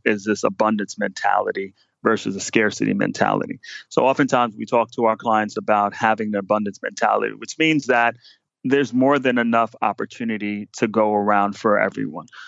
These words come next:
That if you take on a scarcity mentality and you see someone else's success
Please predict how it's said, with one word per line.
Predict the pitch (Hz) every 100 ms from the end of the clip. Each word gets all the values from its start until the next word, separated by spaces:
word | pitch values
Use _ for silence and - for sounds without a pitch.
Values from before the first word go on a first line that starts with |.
| - 107
That | 113 110 107 113 -
if | 113
you | 123
take | 110 147 139
on | 135 117
a |
scarcity | 107 - 131 139 127 110
mentality | 104 104 107 104 104
and | 104
you | 107
see | - 123
someone | 113 113 107
else's | 110 107 107
success | - 101 - 170 139 131